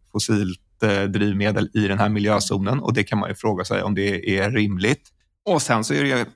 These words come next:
det är ganska begränsade kvarter som man inför det här i, där det inte, i stora delar så är det inte en jätte-,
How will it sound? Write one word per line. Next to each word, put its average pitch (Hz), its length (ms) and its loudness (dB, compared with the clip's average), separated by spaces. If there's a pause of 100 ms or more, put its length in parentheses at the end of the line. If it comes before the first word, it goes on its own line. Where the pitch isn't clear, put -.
det 123 80 0
är 127 60 0
ganska 131 300 2
begränsade 135 680 0
kvarter 117 640 0 (480)
som 123 220 2
man 113 120 4
inför 120 320 2
det 147 80 2
här 101 180 2
i, 113 180 0
där 113 220 2
det 110 80 2
inte, 117 400 -2 (480)
i - 40 -6
stora 143 360 2
delar 110 300 2
så 110 200 -4
är 110 100 0
det 110 60 0
inte 110 180 -2
en 113 100 2
jätte-, - 400 -2